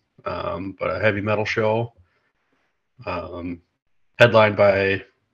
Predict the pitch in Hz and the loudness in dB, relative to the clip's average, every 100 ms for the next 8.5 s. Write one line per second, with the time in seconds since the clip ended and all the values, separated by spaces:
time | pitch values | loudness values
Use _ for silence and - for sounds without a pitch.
0 | _ _ _ _ _ 113 107 - 110 107 | _ _ _ _ _ -4 0 2 4 2
1 | 113 113 117 - 110 104 110 104 110 110 | 0 0 -2 -2 -4 -4 -4 -2 0 2
2 | 127 147 - - - _ _ _ - - | 0 -2 -10 -20 -20 _ _ _ -20 -20
3 | _ _ - 98 95 92 92 92 90 90 | _ _ -6 -4 -2 -4 -6 -6 -6 0
4 | 107 101 107 104 95 110 110 107 101 117 | 2 4 6 6 4 2 4 2 0 2
5 | 113 117 123 123 107 98 95 92 92 90 | 2 2 0 -2 -4 -2 -2 -2 -4 -6
6 | 90 - _ _ _ 90 87 _ _ _ | -10 -14 _ _ _ -20 -20 _ _ _
7 | _ _ _ _ _ _ - 135 120 135 | _ _ _ _ _ _ 0 4 6 4
8 | - - - - - | -2 -6 -6 -6 -10